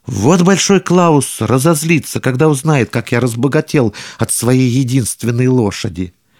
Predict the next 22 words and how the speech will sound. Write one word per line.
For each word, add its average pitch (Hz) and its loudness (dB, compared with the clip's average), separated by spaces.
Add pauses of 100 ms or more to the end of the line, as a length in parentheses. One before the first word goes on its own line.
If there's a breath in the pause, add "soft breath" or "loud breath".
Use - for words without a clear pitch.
(520 soft breath)
Только 123 0
пусть - -2
не 156 2
ждёт, 131 0
чтобы 120 -2
я 127 2
ему 123 0
сказал 127 0
всю - -4
правду». 104 -2 (840 soft breath)
И 123 2
он 190 4
послал 143 0
к 92 -4
большому 123 0
Клаусу 160 0
мальчика 151 -2
попросить 143 -4
мерку, 151 2 (200 loud breath)
который 143 2 (360 loud breath)
мерит 139 2 (260)
зерно. 104 0